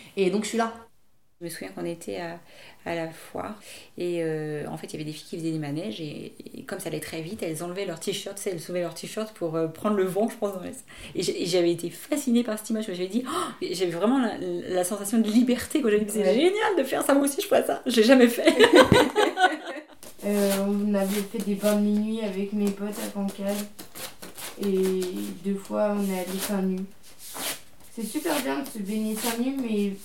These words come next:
Speaker 3: quand il fait nuit, c'est bien. Je garde toujours un maillot de bain. En plus, j'adore avoir la marque du maillot, ça montre que j'ai bronzé. Donc, euh, <laughs>
Speaker 2: Si je peux, euh, me baigner, euh, sans soutien-gorge, j'adore ça,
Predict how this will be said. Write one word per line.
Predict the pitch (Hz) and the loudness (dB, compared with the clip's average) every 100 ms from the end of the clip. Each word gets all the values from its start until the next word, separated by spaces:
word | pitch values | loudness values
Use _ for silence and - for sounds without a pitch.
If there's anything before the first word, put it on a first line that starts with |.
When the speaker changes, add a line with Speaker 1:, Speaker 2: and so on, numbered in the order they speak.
| - - - - | -10 -10 -10 -12
Speaker 3:
quand | - 233 233 | -8 -6 -6
il | |
fait | 226 | -4
nuit, | 214 208 214 - - - - - - | -2 -2 -4 -10 -16 -20 -20 -20 -16
c'est | - - 196 | -10 -8 -8
bien. | 180 196 - - - - - - - - | -8 -10 -10 -14 -18 -18 -18 -20 -20 -12
Je | 196 190 214 | -8 -4 0
garde | 220 220 | 0 0
toujours | 233 220 226 226 220 | -8 -6 -4 -4 -2
un | 214 | -2
maillot | 208 208 202 | -2 -2 -2
de | |
bain. | 190 233 | 0 0
En | 214 | -2
plus, | 233 214 | -6 -4
j'adore | 214 190 220 220 | -2 0 0 0
avoir | 202 202 | 2 4
la | 196 | 4
marque | 196 202 196 | 2 0 -2
du | |
maillot, | 202 202 202 240 | 0 0 2 -2
ça | 240 | -2
montre | 202 220 214 | -4 -4 -4
que | |
j'ai | 214 202 | -2 -2
bronzé. | 196 196 185 202 - - 175 175 170 214 | -2 -2 -2 -6 -8 -8 -4 -4 -4 -4
Donc, | 220 208 - 285 | -2 -2 2 4
euh, | 240 | 6
<laughs> | 208 - - 453 349 381 - - 247 - - - - - - - | 8 6 8 6 6 4 4 2 0 0 -2 -2 -10 -18 -16 -10
Speaker 2:
Si | - | -6
je | 175 - | -6 0
peux, | 208 202 | 0 2
euh, | 160 | 0
me | 160 151 | -2 -4
baigner, | 156 160 175 175 | -4 -6 -6 -6
euh, | 151 151 | -8 -8
sans | - 156 | -10 -12
soutien-gorge, | 151 147 151 202 226 | -12 -10 -8 -6 -6
j'adore | - 160 214 | -8 -10 -10
ça, | - | -12